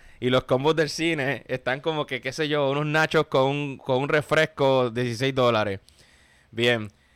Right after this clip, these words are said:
Ah, anyway, y, y, pues,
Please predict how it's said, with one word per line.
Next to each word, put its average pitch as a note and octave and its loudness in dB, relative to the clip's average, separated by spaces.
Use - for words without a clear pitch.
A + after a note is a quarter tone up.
Ah, A2+ 2
anyway, D3+ 2
y, D3+ 0
y, D3 -4
pues, E3 2